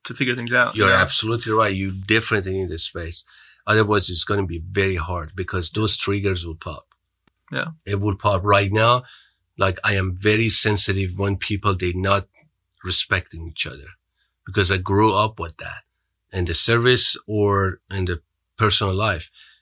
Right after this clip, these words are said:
Speaker 2: Like, I get very upset that when I see the people, they don't respect each other or, you know, you want to respect people as you want to be respected.
Speaker 1: Yeah.
Speaker 2: You know, but life is all,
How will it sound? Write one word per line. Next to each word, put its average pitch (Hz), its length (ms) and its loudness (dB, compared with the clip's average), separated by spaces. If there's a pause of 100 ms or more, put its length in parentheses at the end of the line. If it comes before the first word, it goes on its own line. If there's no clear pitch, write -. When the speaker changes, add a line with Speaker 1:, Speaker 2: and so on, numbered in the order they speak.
(140)
Speaker 2:
Like, 92 260 0
I 104 60 2
get 98 180 0
very 107 260 4
upset 95 420 0
that 92 180 0
when 90 100 -4
I 87 60 -2
see 101 280 -2
the 92 140 -6
people, 127 420 -4
they 92 140 -2
don't 101 300 -2
respect 101 520 -4
each 82 200 -6
other 85 220 -8
or, 95 320 -4 (360)
you 110 80 -4
know, 123 80 4
you 120 160 4
want 127 220 4
to - 100 -4
respect 107 400 -2
people 113 240 -2
as 98 140 2
you 101 100 0
want 113 200 2
to 110 100 -4
be 110 80 -4
respected. 156 640 -2 (140)
Speaker 1:
Yeah. 135 200 -4 (300)
Speaker 2:
You 101 160 0
know, 104 180 2 (420)
but 123 320 4 (300)
life 151 340 2
is 113 140 -2
all, 98 300 -2